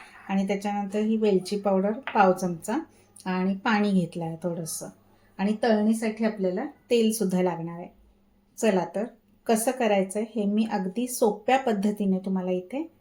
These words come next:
सांगणार आहे आणि दाखवणार आहे. चला तर मग लवकरच सुरुवात करूया. बुंदी करण्यासाठी आपण, अ, हे अर्धा किलो चण्याचं पीठ आहे, ह्या मोठ्या पातेल्यामध्ये मी काढून घेतलं आहे.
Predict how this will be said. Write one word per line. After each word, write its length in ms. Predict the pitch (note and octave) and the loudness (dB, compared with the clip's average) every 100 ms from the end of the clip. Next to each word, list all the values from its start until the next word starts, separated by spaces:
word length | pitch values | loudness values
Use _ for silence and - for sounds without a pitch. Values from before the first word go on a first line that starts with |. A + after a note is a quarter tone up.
| _ | _
सांगणार 440 | - G3+ F3 E3 F3+ | -6 -4 -2 -4 -6
आहे 200 | F3 D#4 - | -6 -6 -4
आणि 200 | G3 G#3+ | -2 2
दाखवणार 560 | A3 - - F#3 F3+ | 2 0 -8 -10 -10
आहे. 300 | F3 E3 - _ _ _ _ | -14 -18 -20 _ _ _ _
चला 220 | D4 B3+ F#3 | 0 2 0
तर 160 | F#3 | -2
मग 180 | F3 F3+ - - | -6 -8 -14 -4
लवकरच 500 | G#3 F#3+ F#3+ A3+ - | -2 0 -4 -8 -6
सुरुवात 260 | D4 G3 E3 - | -4 -2 -4 -6
करूया. 260 | E3 D#3+ D#3+ _ _ _ _ _ _ _ | -8 -8 -14 _ _ _ _ _ _ _
बुंदी 320 | G#3+ G#3 G3 | -4 2 2
करण्यासाठी 680 | G3+ G3+ F#3 F#3+ G3 F#3+ A3 | 4 2 2 0 -2 -2 -6
आपण, 440 | G#3 F#3+ G#3 G#3 A3 A#3 | -6 -2 0 0 0 0
अ, 220 | G3+ F#3 | 0 2
हे 200 | F#3 G3+ | 2 0
अर्धा 340 | A3+ F#3+ F#3+ | 0 2 2
किलो 260 | G3 G#3 G3+ | 2 0 0
चण्याचं 420 | G#3+ G3 G3 G#3 | 0 -2 -2 -4
पीठ 260 | G#3 G#3 G3+ | -4 -4 -2
आहे, 200 | F#3 G#3 | -4 -4
ह्या 260 | - G#3 | -8 -6
मोठ्या 300 | G3+ F#3+ G3 | -4 -4 -4
पातेल्यामध्ये 640 | F#3+ F3+ F#3 F3+ F3+ F3+ | -4 -4 -2 -2 -2 -2
मी 120 | F#3+ F#3+ | 0 0
काढून 340 | F#3+ D#3+ E3+ | -2 -4 -4
घेतलं 320 | F3 F#3 F3+ | -6 -6 -8
आहे. 260 | D#3+ D3+ | -8 -6